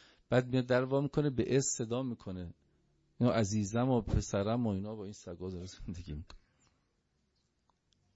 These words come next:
خب اینا یه ریشه‌ای نداره؟ واقعاً اون روحانی عزیز حواسش هست و این کارو می‌کنه؟ نه نیست.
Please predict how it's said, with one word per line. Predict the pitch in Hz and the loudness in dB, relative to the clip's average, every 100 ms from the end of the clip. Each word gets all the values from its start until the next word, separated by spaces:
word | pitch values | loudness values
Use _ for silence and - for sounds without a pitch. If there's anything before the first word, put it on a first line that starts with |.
| _ _ _ _ _ | _ _ _ _ _
خب | - 143 | -4 2
اینا | 123 127 151 - - - - _ _ | 6 6 6 0 -18 -20 -20 _ _
یه | 127 | 2
ریشه‌ای | 139 123 104 - 135 | 4 4 4 2 0
نداره؟ | 147 165 131 120 127 123 | 0 0 0 0 -2 -2
واقعاً | 117 110 117 | 0 0 2
اون | 135 | 0
روحانی | 123 104 107 104 | 2 4 2 2
عزیز | - 95 98 127 98 - _ | -2 -4 0 0 0 -6 _
حواسش | - 98 98 127 - 143 - | -8 -2 0 0 -2 -8 -6
هست | 151 147 - | -6 -4 0
و | |
این | 120 | 0
کارو | - 104 107 | 2 0 0
می‌کنه؟ | 104 117 127 | -2 -2 0
نه | 135 160 | 0 -2
نیست. | 165 175 - - | -4 -8 -10 -18